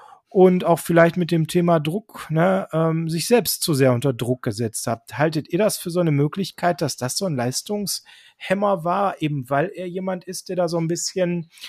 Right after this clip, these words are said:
ja, so anders in so ein Spiel reinfühlt und vielleicht auch ein bisschen, äh,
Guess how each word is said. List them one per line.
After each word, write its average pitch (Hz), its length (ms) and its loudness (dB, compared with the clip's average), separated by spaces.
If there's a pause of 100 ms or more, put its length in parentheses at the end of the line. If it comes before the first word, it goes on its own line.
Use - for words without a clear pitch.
(420)
ja, 170 420 2
so 147 360 -4 (260)
anders 202 400 -2
in 170 100 -4
so 175 80 0
ein 165 80 0
Spiel 151 320 -2
reinfühlt 202 720 0
und 156 220 -4
vielleicht 156 300 -2
auch 160 60 0
ein 147 40 0
bisschen, 156 400 -4
äh, 143 180 -8